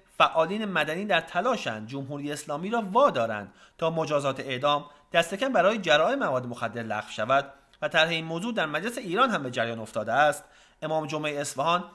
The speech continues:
نه تنها قاچاقچیان مواد مخدر را مفسدان فی الارضی می‌داند که باید اعدام شوند، که معتقد است معتادانی هم که امکان بازگشت آنها از مواد مخدر وجود ندارد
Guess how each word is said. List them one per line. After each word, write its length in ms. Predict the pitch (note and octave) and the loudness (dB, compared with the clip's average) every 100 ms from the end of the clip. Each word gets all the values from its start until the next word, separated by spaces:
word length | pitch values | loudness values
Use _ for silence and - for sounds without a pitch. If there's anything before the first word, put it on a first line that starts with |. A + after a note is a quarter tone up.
| _ - | _ -8
نه 180 | E3 F#3 | 0 0
تنها 340 | C4+ C4 A#3+ | 2 2 4
قاچاقچیان 640 | A#3 F3 D#3+ C#3+ C#3+ C3+ | 4 6 4 2 0 -2
مواد 300 | C3+ B2+ B2 | 0 0 0
مخدر 420 | A#2+ A#2+ A#2+ B2 | -4 -2 -2 -2
را 160 | A#2+ B2 | -2 -4
مفسدان 480 | A#2+ B2 A#2+ B2 B2+ | -4 -6 -6 -6 -6
فی 120 | B2 | -6
الارضی 420 | B2 G3 A3 E3 | -2 -2 -2 -2
می‌داند 400 | B2 A#2 A2+ A2+ | -6 -4 -6 -6
که 100 | A2+ | -8
باید 260 | G#2+ A2 G#2+ | -6 -8 -10
اعدام 340 | A2 G#2 G2+ G2 | -12 -10 -10 -10
شوند، 480 | - F#2+ A2+ A#2 C3 _ - - _ | -8 -4 -4 -6 -12 _ -20 -20 _
که 80 | E3 | -4
معتقد 400 | E3 E3 F3+ A3+ | 0 4 6 6
است 180 | A3+ F#3 | 4 2
معتادانی 680 | E3 E3 E3 E3 A#3 B3 | -2 2 6 6 6 2
هم 220 | C#3 A2+ G#2+ | -2 -6 -8
که 220 | G#2+ G#2 - _ | -12 -12 -18 _
امکان 380 | F3 D#3+ D#3+ E3+ | -6 0 2 2
بازگشت 640 | D#3+ D#3 D#3 D#3 A3 A#3+ F3+ | 2 6 6 6 0 0 0
آنها 340 | C3+ B2+ C3 | -2 0 0
از 100 | B2+ | 0
مواد 280 | B2 A#2+ A2+ | 0 0 -2
مخدر 340 | A2+ A#2+ A#2+ | -4 -4 -4
وجود 380 | A2+ A2 A#2 A2+ | -8 -10 -10 -6
ندارد 380 | A2+ A2+ C3 | -4 4 4